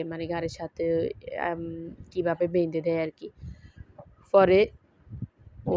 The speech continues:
এগুলা নিয়ে কোথায় রেখে আসে, মানে কোম্পানিদের মেইলের ভিতরে কোথায় জানি রেখে আসে। রেখে আসার পরে এগুলা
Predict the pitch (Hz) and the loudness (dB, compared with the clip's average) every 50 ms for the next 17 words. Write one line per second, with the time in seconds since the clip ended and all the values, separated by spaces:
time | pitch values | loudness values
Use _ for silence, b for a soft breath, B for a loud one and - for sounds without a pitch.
0 | 180 185 185 175 170 170 165 170 165 180 185 185 180 170 - - 170 165 - 175 | 6 6 6 6 4 4 4 4 4 4 4 4 4 2 2 0 -4 -2 -2 -4
1 | 160 165 165 170 165 160 - - 170 165 165 160 - - 185 220 294 - - _ | -2 0 0 0 0 0 -2 0 0 0 0 0 -2 -4 -4 -4 -4 -8 -12 _
2 | _ _ - - - - - - - - - - - - - - - - - - | _ _ -14 -14 -14 -14 -16 -18 -18 -20 -14 -10 -8 -8 -8 -8 -12 -18 -18 -8
3 | - 208 208 220 220 - 226 226 247 226 220 220 220 233 226 233 226 220 196 190 | -4 -2 -2 -2 0 0 0 0 2 0 0 0 0 0 0 0 0 0 0 0
4 | 190 190 202 202 196 190 180 180 - 175 175 175 180 180 180 175 175 - 170 160 | 0 2 2 0 2 0 -2 0 2 2 4 4 2 2 -2 -4 -2 -2 -4 -4
5 | 170 170 170 175 175 175 175 - - - 165 170 170 - - 170 165 170 170 - | -2 -2 -4 -2 -2 -2 -4 -6 -6 -6 -6 -6 -6 -6 -8 -8 -6 -8 -10 -10
6 | - 165 165 165 - 170 160 165 160 - 165 170 165 170 170 175 175 170 165 165 | -6 -6 -6 -6 -6 -8 -10 -10 -8 -6 -4 -2 -2 -2 -2 -2 -4 -10 -14 -16
7 | 165 156 160 | -16 -16 -20